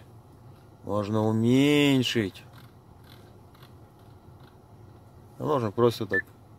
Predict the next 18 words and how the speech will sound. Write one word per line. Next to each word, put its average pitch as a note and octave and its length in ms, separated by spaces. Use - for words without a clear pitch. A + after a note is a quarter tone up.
пролистать. G2 680
Тынк, C3 300
тынк. G#2 280
И, A2 100
ну, D#3 140
я A2 100
тут - 140
уже F#2+ 240
много G2+ 280
нафоткал. F#2+ 560
Одно G2 300
и F#2+ 40
то A#2 180
же, F#2+ 80
конечно. E2+ 360
Можно A#2+ 280
меню D3 300
сделать, A#2+ 360